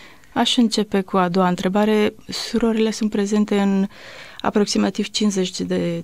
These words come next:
țări în lume, sunt aproape două mii sau în jur de două mii de surori, pe toate continentele.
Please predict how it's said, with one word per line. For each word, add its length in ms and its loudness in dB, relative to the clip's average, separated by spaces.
țări 500 -2
în 160 -2
lume, 320 2
sunt 440 -8
aproape 420 -4
două 340 0
mii 720 -4
sau 260 -12
în 100 0
jur 180 0
de 120 -2
două 220 2
mii 140 0
de 120 -4
surori, 420 -2
pe 100 2
toate 280 0
continentele. 960 0